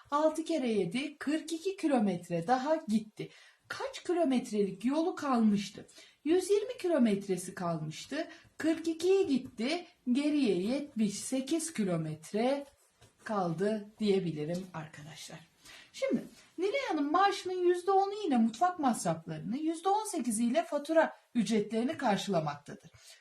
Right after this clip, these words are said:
Fatura ücretleri mutfak masraflarından iki yüz seksen lira fazla olduğuna göre diyor.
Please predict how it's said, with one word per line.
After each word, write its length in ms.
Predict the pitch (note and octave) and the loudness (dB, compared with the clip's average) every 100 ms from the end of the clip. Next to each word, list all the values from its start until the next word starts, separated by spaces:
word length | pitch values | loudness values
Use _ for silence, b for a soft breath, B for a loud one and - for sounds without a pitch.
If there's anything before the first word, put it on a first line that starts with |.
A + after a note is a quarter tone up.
| B | B
Fatura 480 | - D4 D4+ C5+ D#5 | -4 -4 -2 0 4
ücretleri 580 | C#4 E3+ F#3+ F3 E3+ E3 | 4 2 0 -2 -4 -2
mutfak 500 | E3+ G3+ E4 F#4+ - | -2 -2 0 -2 0
masraflarından 1000 | A4+ G#4+ G#4+ G#4 G4+ G4+ G4 G4+ G4+ G4+ | -4 -2 -4 -4 -2 -2 0 0 -2 -2
iki 220 | D#4+ D#4 A4+ | -10 -12 -6
yüz 140 | G#4 | -6
seksen 640 | - F#4 F4+ B4 B4+ G#4+ | -2 -4 -4 -4 -4 -4
lira 180 | F4+ G4+ | 0 0
fazla 380 | G4+ D#4+ D4+ C4+ | 2 2 4 4
olduğuna 500 | D#4+ C#4 A3 A#3+ A3+ | 4 4 0 2 2
göre 360 | G3+ E3 D3 - | 0 -2 -4 -10
diyor. 200 | C3+ | -14